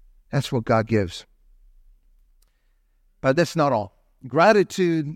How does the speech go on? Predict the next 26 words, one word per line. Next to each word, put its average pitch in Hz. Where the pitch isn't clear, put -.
the 131
Bible 139
says, 135
also 135
brings 139
contentment. 123
It 110
brings 170
happiness. 113
Let 139
me 156
prove 175
that 104
to 98
you. 87
First -
Timothy 127
chapter 120
six, -
verses 98
six -
to -
eight. 92
It 135
says 156
this, 170